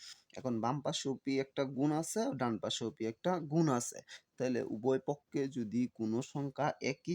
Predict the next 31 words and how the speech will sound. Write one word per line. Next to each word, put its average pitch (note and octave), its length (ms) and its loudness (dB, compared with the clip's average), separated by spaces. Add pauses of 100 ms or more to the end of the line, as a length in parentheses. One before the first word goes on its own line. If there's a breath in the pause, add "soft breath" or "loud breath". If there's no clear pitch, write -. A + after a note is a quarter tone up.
জাতীয় D#3+ 300 0 (140)
সংখ্যা C3+ 260 -4 (100)
যদি B2+ 160 -2 (120)
গুণ C#3 220 4
আকারে C#3+ 280 -2
থাকে, C#3 240 -2
তাহলে D3 260 0
উভয় G#2 200 -2
পক্ষ - 140 -6 (140)
থেকে G#2 200 -6
এটা G2 200 -8
বাদ A2+ 120 4 (100)
দেওয়া G#2 260 0
যায়। F#2+ 140 -6 (420 loud breath)
তাহলে C#3 200 4
আমরা C3 120 2 (120)
উভয় B2 300 -2
পক্ষ - 140 -6 (120)
থেকে D#3 160 -8 (120)
পি B2+ 80 -2 (120)
বাদ A2 220 4
দিয়ে G2+ 200 -2
দিব। A2 120 -10 (300)
পি B2+ 160 -2
বাদ C#3 160 4
দিলে C#3+ 180 0
আমাদের A#2 240 -4
এই - 60 -8
পাশে - 160 -8 (100)
কি A2+ 140 -6
থাকতেছে? - 400 -8